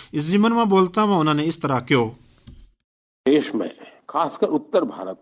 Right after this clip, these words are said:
Speaker 2: में खूब कड़ाके की सर्दी पड़ी। इस सर्दी में लोगों ने पहाड़ों पर बर्फबारी का मजा भी खूब लिया।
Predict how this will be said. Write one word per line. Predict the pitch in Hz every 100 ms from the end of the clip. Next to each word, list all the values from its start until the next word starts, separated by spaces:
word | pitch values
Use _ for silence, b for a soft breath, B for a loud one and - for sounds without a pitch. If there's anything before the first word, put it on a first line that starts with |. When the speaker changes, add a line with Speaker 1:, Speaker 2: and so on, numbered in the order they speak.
| -
Speaker 2:
में | - - _ _
खूब | - 196 202 -
कड़ाके | 151 143 139 156 147
की | 180
सर्दी | - 117 107 107
पड़ी। | 87 78 - _ -
इस | 160 -
सर्दी | 147 143 160
में | 185 196
लोगों | 143 131 151 135
ने | 87 - - _ -
पहाड़ों | 110 117 135 131
पर | 147 143 - _ -
बर्फबारी | 139 156 135 139 131 143
का | 156 151 - - - -
मजा | 98 98 110
भी | 143
खूब | 147 165 147
लिया। | 147 131 -